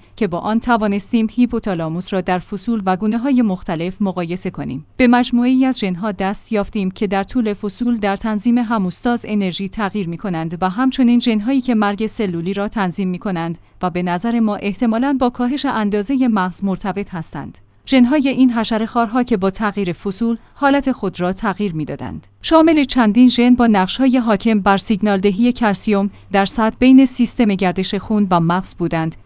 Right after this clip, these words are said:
که به سازگاری‌هایی اشاره می‌کردند که با بازگشایی کانال‌هایی به هیپوتالاموس،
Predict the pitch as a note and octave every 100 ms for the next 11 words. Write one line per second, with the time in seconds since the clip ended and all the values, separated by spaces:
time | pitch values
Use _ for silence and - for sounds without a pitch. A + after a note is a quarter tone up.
0 | - - G#3+ G3+ - G3 - G3 G#3 A3+
1 | C4+ B3 G#3 - F#3+ D#3+ D#3+ F#3+ E3 F#3
2 | E3 - - - A3 F#3 E3 F3+ F3+ G3+
3 | - G#3+ G#3+ B3 A#3+ F#3+ G3+ G#3 C4+ C4
4 | A3 G3+ G#3+ A3+ A3 F3+ D3 C#3+ C#3+ -